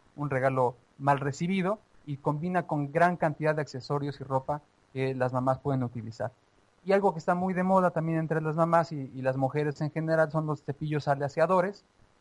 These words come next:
porque, eh, les facilitan, eh, cotidianamente la labor de arreglarse, de, de, de peinarse el cabello en la mañana o en cualquier momento durante el día, y pues son algo que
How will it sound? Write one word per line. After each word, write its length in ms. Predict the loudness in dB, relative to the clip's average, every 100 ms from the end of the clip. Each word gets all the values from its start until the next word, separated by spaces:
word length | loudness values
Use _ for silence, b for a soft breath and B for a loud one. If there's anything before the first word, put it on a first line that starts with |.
| _
porque, 340 | 2 4 0
eh, 400 | 2 2 2 0
les 280 | -2 -4 2
facilitan, 760 | 0 0 -4 -4 0 -2 -2 -6
eh, 520 | -6 -4 -4 -6 -6
cotidianamente 720 | -4 -2 2 2 2 0 -2 -2
la 100 | 4
labor 460 | 4 4 2 2
de 120 | 2 2
arreglarse, 640 | 2 2 6 6 6 -6
de, 280 | -8 -14 -14 -16 -6
de, 140 | -6
de 200 | -6 -10
peinarse 600 | -6 -2 0 0 -2 -6 -8 _ _ -10
el 120 | 2
cabello 400 | 4 4 2 0
en 140 | -2
la 80 | -4
mañana 400 | -2 2 2 2
o 20 |
en 20 | -2
cualquier 280 | -2 -2
momento 320 | -2 -2 -2 -2
durante 300 | -2 -2 -4
el 80 |
día, 320 | 0 0 0 -4 _ _ _ -10
y 80 |
pues 240 | -2 -2 0
son 540 | 0 0 -4 -6 -8 -12 -20 _ _
algo 300 | 0 2 0
que 220 | -4 -6